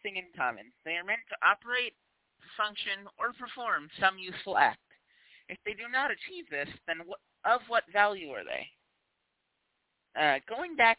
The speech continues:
to the analogy of car keys, if someone has a key to a car but doesn't know how to drive, is the key of much value to him? So it is with spiritual keys. Spiritual keys. They must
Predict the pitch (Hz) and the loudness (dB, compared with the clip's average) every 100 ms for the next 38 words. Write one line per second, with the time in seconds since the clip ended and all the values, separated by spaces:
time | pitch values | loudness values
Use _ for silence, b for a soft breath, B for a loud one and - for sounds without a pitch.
0 | - 180 175 170 180 180 165 156 139 - | -2 -12 -10 -2 -2 -2 -8 -10 -10 -8
1 | 208 196 131 101 117 - - _ _ _ | -8 -8 -12 -16 -16 -16 -20 _ _ _
2 | _ _ 185 - 392 381 359 220 196 - | _ _ -10 -8 -6 -8 0 0 0 -4
3 | - 226 - 160 - 226 214 135 135 - | -6 -8 -10 -12 -10 -2 0 2 -2 -8
4 | _ b b b - - 214 214 175 190 | _ b b b -8 2 2 2 -4 0
5 | 202 175 160 139 151 226 214 175 117 123 | 4 4 4 -8 -2 6 8 6 4 -4
6 | _ _ _ _ _ _ _ _ _ - | _ _ _ _ _ _ _ _ _ -12
7 | 180 - - - 339 233 202 208 - 185 | -10 -10 -14 -14 -12 -12 -10 -10 -4 -2
8 | 196 214 226 294 262 302 _ _ _ _ | -2 -4 -14 -10 -10 -10 _ _ _ _
9 | _ _ _ _ _ _ _ _ - 392 | _ _ _ _ _ _ _ _ -14 -12
10 | 403 233 208 - 165 147 - 190 180 151 | -8 -6 -6 -8 -16 -16 -14 -10 -8 -10
11 | 147 139 123 - 104 120 - - _ - | -12 -18 -14 -10 -8 -10 -14 -20 _ -20
12 | - 214 175 - 143 127 - 123 - - | -6 -4 -4 -6 -8 -8 -6 -10 -10 -14
13 | - - b b b b - 240 269 269 | -16 -20 b b b b 4 6 8 6